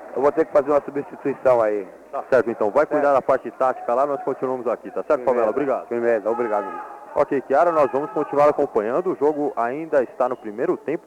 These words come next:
Speaker 2: quatro a quatro. E eu volto a repetir, realmente um jogo muito duro por aqui. O pessoal não tira o pé,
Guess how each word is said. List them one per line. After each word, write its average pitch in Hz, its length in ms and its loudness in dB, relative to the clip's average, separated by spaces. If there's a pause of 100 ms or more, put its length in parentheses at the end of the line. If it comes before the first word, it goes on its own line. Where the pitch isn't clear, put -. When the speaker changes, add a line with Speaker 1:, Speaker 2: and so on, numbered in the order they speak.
(140)
Speaker 2:
quatro 143 320 2
a 104 40 4
quatro. 127 460 0 (300)
E 113 40 -6
eu 113 140 0 (100)
volto 135 360 2
a 160 40 2
repetir, 139 460 -6
realmente 117 400 -6
um - 20 -12
jogo 156 240 0
muito 175 520 -8 (100)
duro 156 220 0
por 208 160 -2
aqui. 151 160 -2
O 104 40 -6
pessoal 139 400 2 (300)
não 151 260 -2
tira 170 220 -4
o 113 80 2
pé, - 260 2